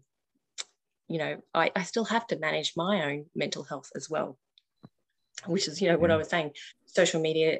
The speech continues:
Speaker 1: detox, it's, it's a, it's a great thing. There are so many benefits. And when I felt that my anxiety was getting a little bit too much and I was trying to work out why, you know,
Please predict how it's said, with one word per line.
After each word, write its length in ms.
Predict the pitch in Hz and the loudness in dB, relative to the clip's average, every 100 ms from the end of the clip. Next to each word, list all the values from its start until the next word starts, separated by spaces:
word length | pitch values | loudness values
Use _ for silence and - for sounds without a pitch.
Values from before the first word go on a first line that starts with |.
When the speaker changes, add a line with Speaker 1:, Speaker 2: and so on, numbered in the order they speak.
| - - 147 | -4 -8 0
Speaker 1:
detox, 440 | 180 214 160 - - | 0 0 -2 -4 -8
it's, 360 | - - - _ _ _ - | -10 -18 -20 _ _ _ -12
it's 200 | - - | -10 -6
a, 60 | 151 | -6
it's 240 | - - | -6 -10
a 80 | - - _ _ _ _ _ _ _ - | -14 -14 _ _ _ _ _ _ _ -2
great 340 | 151 226 - | 0 0 -2
thing. 280 | 143 - 135 _ _ - | -2 -2 -6 _ _ -2
There 140 | 156 | 2
are 140 | 156 160 | 4 2
so 120 | - | 0
many 300 | 156 147 143 - | -2 -2 -2 2
benefits. 640 | 165 214 - - - - | 4 4 2 -6 -6 -10
And 460 | - 160 160 156 156 - - - - | -4 -2 -2 -4 -10 -16 -20 -16 -2
when 280 | 165 196 196 | 8 8 10
I 160 | 196 | 6
felt 280 | 202 180 170 | 4 2 2
that 120 | - | -2
my 240 | 160 160 156 | 0 0 0
anxiety 640 | 156 143 143 151 151 151 _ _ - | -2 -6 -8 -6 -8 -10 _ _ 2
was 200 | 160 - | 2 4
getting 520 | 151 151 151 151 147 _ _ _ _ _ - | 0 0 0 -6 -8 _ _ _ _ _ 0
a 40 | |
little 140 | 160 165 | 4 4
bit 140 | - | 4
too 240 | - 160 | 2 2
much 320 | 170 226 - 175 | 4 4 2 -2
and 120 | 170 | -4
I 40 | |
was 320 | 160 160 - _ _ _ _ _ _ _ 175 | -4 -6 -8 _ _ _ _ _ _ _ -6
trying 240 | 180 220 202 | 0 4 4
to 40 | |
work 280 | 175 170 - | 4 0 -2
out 160 | 180 170 | -2 -2
why, 240 | 175 180 | -2 0
you 140 | 175 | 2
know, 200 | 165 160 | 2 0